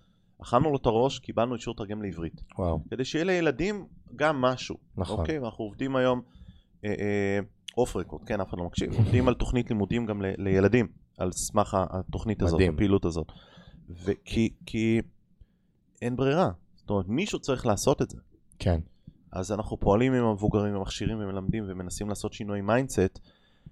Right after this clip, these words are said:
Speaker 1: כדי קודם כל שיבינו שאפשר אחרת. ואגב,
Speaker 2: כן.
Speaker 1: כל אחד מהמאזינים שלנו, תבינו, אפשר אחרת. זה לא קשה. אם יודעים את הכללים, זה לא קשה.
Speaker 2: זה בדיוק, זה מקשר אותי לדבר הבא. אתה אומר פה דברים שהם מבחינתי, כאילו, זהב. אני חושב ש-,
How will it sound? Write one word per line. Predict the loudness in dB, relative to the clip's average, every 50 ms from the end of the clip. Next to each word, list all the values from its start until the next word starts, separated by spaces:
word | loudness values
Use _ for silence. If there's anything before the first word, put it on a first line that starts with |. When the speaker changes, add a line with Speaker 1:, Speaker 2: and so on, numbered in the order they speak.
| -16 -8
Speaker 1:
כדי | -6 -2 0 0 0 0
קודם | -2 -2 -2 0 0 0
כל | -2 -2 -2 -2 -2 -4 -8 -14
שיבינו | -14 -12 -8 -6 -4 -6 -6 -8 -10 -10 -8 -8 -6 -6 -8
שאפשר | -8 -8 -8 -6 -4 -4 -4 -4
אחרת. | -6 -10 -14 -14 -14 -16 _ _ _ _ 0
ואגב, | 2 4 4 4
Speaker 2:
כן. | 2 0
Speaker 1:
כל | 0 2 4 4 4
אחד | 4 2 4 4 4 4
מהמאזינים | 4 2 2 2 2 0 -2 -2 -2 -2 -2 -2
שלנו, | -2 -2 -2 -4 -4 -4
תבינו, | -6 -6 -4 -4 -6 -6 -6 -8 -12
אפשר | -14 -12 -12 -6 0 4 4 6 6 4 0 -6 -12 -20 _ -20 _ _ _ _ _ _ _ -20
אחרת. | -14 -6 0 0 0 0 0 -4 -4
זה | -2 0 2
לא | 2 2 2
קשה. | 0 -6 -4 -4 -4 -4 -4 -6 -8 -12 -12 -6 -4
אם | -2 -2
יודעים | 0 -2 -2 -4
את | -4 -4
הכללים, | -6 -4 -2 0 2 2 2 0 -2 -4 -8 -14 _ _ -18 -18 -18 -20 -20 _ _ _ -18
זה | -10 -4 0 2 2
לא | 2 2
קשה. | 0 -2 -4 -4 -8 -10 -12 -20 _ -20 -20 _ _ _ -18 -18
Speaker 2:
זה | -12 -8 -2 4
בדיוק, | 4 4 4 4 0
זה | 0 -2
מקשר | -2 -4 -4 -4 -2 0
אותי | -2 -2 -4 -6 -6
לדבר | -6 -6 -6 -6 -6 -8 -8 -8 -4 -2 -2 -2
הבא. | 0 -2 -2
אתה | -4 -2 -4
אומר | -4 -2
פה | -2 -2
דברים | 0 0 0 0 0 -2
שהם | -4 -4 -6 -4
מבחינתי, | -4 -4 -4 -4 -8 -4 -2 -4 -4 -4
כאילו, | -4 -4 -2 -2 -2 -2
זהב. | -2 0 2 4 6 6 4 4 0
אני | -6 -6
חושב | -6 -6 -4 -4 -4
ש-, | -2 0 0